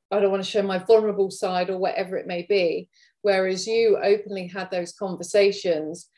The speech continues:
knew that your mum was also going through the same stuff. So again, it gave you the feedback that you're not alone. Like, it's not abnormal for you to be thinking like this.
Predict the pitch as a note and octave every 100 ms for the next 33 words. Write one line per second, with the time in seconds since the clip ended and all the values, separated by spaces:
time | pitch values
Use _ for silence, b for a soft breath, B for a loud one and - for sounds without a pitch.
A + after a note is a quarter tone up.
0 | _ - G3+ A3 G#3+ G3+ F#3+ - F#3 F#3+
1 | F#3+ F3+ F3+ F#3+ F#3 G3 F#3 F#3 F3+ F#3
2 | E3+ F3 - F3+ F3 - G#3 F3+ - G3+
3 | F#3 F#3 G3+ F#3+ F#3 - D3 - G3 G3
4 | G3 G3 F#3 F#3 F#3 F3 E3 - _ _
5 | _ B3+ C#4 F#3+ D#3+ - - G3 G3+ G#3+
6 | A3 G#3+ F3 D#3+ E3 G3+ G#3+ F#3+ F3 G3
7 | - F3 G3+ G#3 G#3+ G3+ G3 F3+ - G3+
8 | G3 - F#3 G3+ G3 G3 F#3+ F3 D#3 E3
9 | D#3 F3 - -